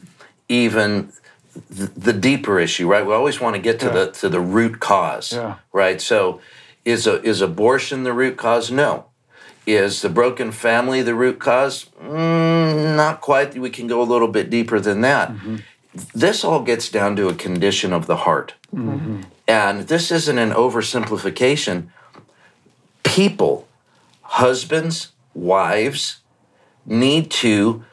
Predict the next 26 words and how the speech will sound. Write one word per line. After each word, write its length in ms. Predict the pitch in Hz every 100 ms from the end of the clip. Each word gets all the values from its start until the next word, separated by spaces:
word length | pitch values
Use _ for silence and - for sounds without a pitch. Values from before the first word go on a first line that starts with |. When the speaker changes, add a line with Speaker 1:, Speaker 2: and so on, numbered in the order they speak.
| _ _ _ - -
Speaker 1:
f-, 160 | -
come 280 | - 165 160
to 120 | 127
Christ 500 | 110 143 127 117 -
first 580 | - - - 160 156 -
of 140 | 87
all, 400 | 78 65 90 113 -
Speaker 2:
Yeah. 80 | 135
Speaker 1:
themselves. 680 | 120 - - 123 95 - 117 101
Speaker 2:
Yeah. 60 | - _ _ _ _ -
Speaker 1:
They 200 | 151 175
need 180 | 170 151
to 80 |
have 180 | 123 120
a 80 | 101
vibrant 560 | 87 - 135 151 160 127
relationship 680 | 120 113 - 101 104 90
with 120 | 98 80
Jesus 500 | 80 76 - - - - - - - -
that 320 | 127 127 104
then, 680 | 101 135 165 123 104 113 113 - -
when 380 | 101 123 165 190
they're 180 | 151 101
married, 520 | 95 80 76 98 131 - _ -
right, 400 | 90 113 123 - _ _ _ - _
produces 880 | - 127 117 165 175 139 113 107 -